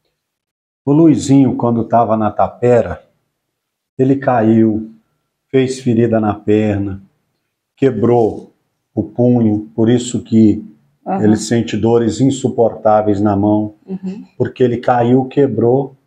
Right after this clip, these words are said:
Speaker 1: ficou lá, sem ninguém pra ajudar
Speaker 2: Pra
Speaker 1: ele, né?
Speaker 2: socorrer.
Speaker 1: Pra socorrer ele. E hoje, de-, depois que nós levamos o Luizinho pra casa nova,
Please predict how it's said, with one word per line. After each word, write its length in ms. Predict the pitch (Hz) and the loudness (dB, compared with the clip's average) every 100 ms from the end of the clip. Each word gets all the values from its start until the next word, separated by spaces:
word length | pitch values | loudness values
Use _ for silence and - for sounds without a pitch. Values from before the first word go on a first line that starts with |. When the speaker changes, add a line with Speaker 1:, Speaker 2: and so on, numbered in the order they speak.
| _ | _
Speaker 1:
ficou 400 | - 160 165 170 | -12 -4 0 2
lá, 360 | 151 156 160 _ | 2 0 -6 _
sem 240 | - 147 147 | -6 0 2
ninguém 400 | 160 139 139 139 | 4 4 2 2
pra 120 | 139 | 0
ajudar 400 | 123 127 131 120 | 0 0 2 2
Speaker 2:
Pra 60 | 110 | 2
Speaker 1:
ele, 260 | 107 104 | 2 2
né? 160 | 107 123 | 2 0
Speaker 2:
socorrer. 180 | - - _ _ _ | -4 -12 _ _ _
Speaker 1:
Pra 140 | - 120 | -4 -2
socorrer 680 | - 127 - 123 104 117 110 | -2 -4 0 0 2 0 2
ele. 400 | 101 98 95 - _ _ _ _ _ - | 2 0 -4 -12 _ _ _ _ _ 0
E 140 | 160 | 4
hoje, 600 | 143 160 170 104 98 95 - _ _ _ - | 4 4 0 -2 -4 -8 -14 _ _ _ -2
de-, 280 | 123 - - _ _ | -2 -2 -8 _ _
depois 460 | 120 123 180 190 - | -4 0 2 2 2
que 120 | 160 | 2
nós 220 | 147 131 | 2 4
levamos 500 | 131 110 127 165 143 | 2 2 0 0 0
o 60 | 147 | 2
Luizinho 380 | 147 104 113 110 | 2 2 -2 -2
pra 180 | 113 107 | -2 -2
casa 400 | 127 123 110 95 | -2 -2 -2 -4
nova, 500 | 98 123 117 - | -2 -2 -4 -8